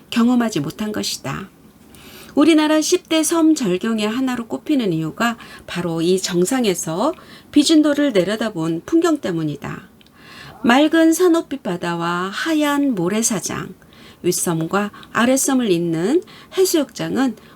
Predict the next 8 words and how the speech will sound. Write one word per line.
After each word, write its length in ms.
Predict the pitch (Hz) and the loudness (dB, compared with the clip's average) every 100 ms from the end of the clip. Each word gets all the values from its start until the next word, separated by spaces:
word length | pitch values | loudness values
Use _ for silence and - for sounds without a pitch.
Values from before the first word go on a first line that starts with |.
| - | -2
모래시계를 640 | 196 247 349 - 294 226 | 0 2 2 0 -2 -2
닮았다. 720 | 175 151 180 - 147 151 170 _ _ - - _ - - - - | -4 -2 -4 -8 -12 -12 -12 _ _ -20 -20 _ -20 -20 -12 4
이것이 460 | 294 339 330 339 330 | 4 6 4 2 2
잘록한 560 | 254 233 294 - 330 | 0 0 0 2 0
허리의 380 | 330 330 311 285 | 2 2 2 2
미인을 360 | 190 202 214 214 | 2 0 -2 -4
닮았다 500 | 180 165 185 - 147 | -4 -4 -4 -6 -6
하여 360 | 151 220 247 | -4 -4 -4